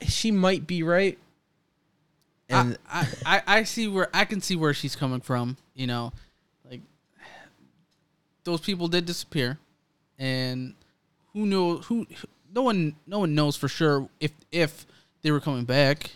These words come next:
Speaker 1: You have to th-, put yourself in a situation where your family, your loved ones all just go away because of a snap of a finger.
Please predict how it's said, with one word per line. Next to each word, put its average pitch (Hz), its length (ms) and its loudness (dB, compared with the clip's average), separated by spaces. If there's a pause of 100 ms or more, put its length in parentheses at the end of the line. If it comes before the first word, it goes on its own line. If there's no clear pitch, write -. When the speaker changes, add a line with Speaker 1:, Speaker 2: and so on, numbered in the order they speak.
(140)
Speaker 1:
You 139 180 -2
have 156 200 2
to 151 80 -8
th-, 127 320 -14
put 160 140 -4
yourself 151 420 -4
in 123 300 -10
a 120 280 -2
situation 107 800 -4
where 104 400 -2 (920)
your 131 140 -4
family, 117 540 -2
your 113 140 -2
loved 113 260 0
ones 107 300 -4
all 101 180 0
just 101 220 -8
go 104 120 0
away 92 380 -2 (880)
because 113 400 0
of 98 240 -2 (400)
a 117 80 -8
snap 123 460 0
of 107 120 -4
a 98 60 -6
finger. 95 500 -6